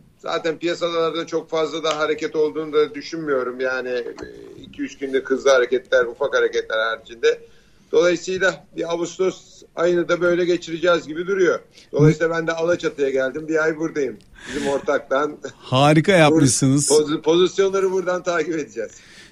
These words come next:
Speaker 2: Ne alıp ne satıyorsunuz Turgay?
Speaker 1: Valla ne alıp satıyoruz? Bank of America ne satarsa onu alıyoruz. Ne alırsa onu satıyoruz.
Speaker 2: Yabancı mı takip ediyorsunuz yani?
Speaker 1: Ya bir şey söyleyeceğim. Yani, e, şöyle gerçekten, e, şaka bir yana,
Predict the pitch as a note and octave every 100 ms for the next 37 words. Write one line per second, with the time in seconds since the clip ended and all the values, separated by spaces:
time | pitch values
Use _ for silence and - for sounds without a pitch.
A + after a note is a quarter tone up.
0 | - E3 D4 C#4+ G#3+ A#3 A3+ F3+ F3 D3+
1 | D#3 C#3 - C3+ E3+ A3 - _ _ _
2 | _ _ _ _ _ _ _ _ _ _
3 | D#3+ F3 C3 B2+ E3 D3+ C#3+ C#3+ C#3 C3+
4 | C3+ D3 C#3+ - _ _ _ _ C#3+ E3
5 | F3 F3 F3 F3 E3+ F3 F3+ F3 E3 E3
6 | D#3 E3 E3 E3 C3+ C3 D3+ D#3+ _ -
7 | D#3+ D3+ C3+ D3+ C#3+ C3 A#2 - - -
8 | C#3+ E3+ A3 A3+ C4 G#3 F#3 - D3 C3+
9 | A#2+ B2 G#2+ A2 G2 F#2 - - A2+ A2
10 | G#2 G2+ - B2 - C#3+ C3+ A#2+ G#2+ A2
11 | A2 A2+ A#2+ B2+ B2+ B2 B2 B2 B2 A2+
12 | C#3 C#3+ C3 B2 B2+ C3 C3+ - C3 C3
13 | - _ - - - A2+ - - - -
14 | C3+ B2 C#3+